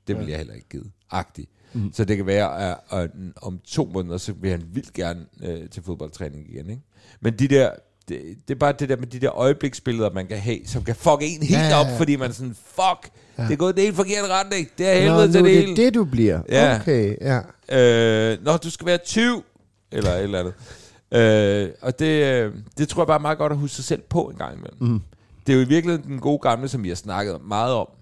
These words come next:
Speaker 1: på et tidspunkt med perioder,
Speaker 2: Mhm.
Speaker 1: især med små børn, ikke, er det jo meget, "Nå, det er en vanvittig periode." Ja,
Speaker 2: Ja.
Speaker 1: men ved du hvad, det er en periode. Den
Speaker 2: Ja.
Speaker 1: bliver erstattet af en god
Speaker 2: Ja.
Speaker 1: periode.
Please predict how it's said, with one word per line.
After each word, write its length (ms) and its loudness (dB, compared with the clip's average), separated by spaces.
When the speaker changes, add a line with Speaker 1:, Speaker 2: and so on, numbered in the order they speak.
Speaker 1:
på 60 -8
et 80 -10
tidspunkt 400 -8
med 80 -4
perioder, 600 0
Speaker 2:
Mhm. 240 -2
Speaker 1:
især 300 -6
med 80 -12
små 320 -4
børn, 280 -8
ikke, 200 -14
er 100 -16
det 60 -8
jo 60 -8
meget, 380 -10
"Nå, 180 -10
det 60 -10
er 40 -8
en 100 -10
vanvittig 360 -4
periode." 400 -4
Ja, 100 -4
Speaker 2:
Ja. 60 2
Speaker 1:
men 80 0
ved 80 -2
du 60 0
hvad, 160 0
det 60 -2
er 40 0
en 40 -8
periode. 320 -2
Den 80 -2
Speaker 2:
Ja. 40 0
Speaker 1:
bliver 120 0
erstattet 360 0
af 180 2
en 180 -8
god 120 -4
Speaker 2:
Ja. 60 -2
Speaker 1:
periode. 260 -4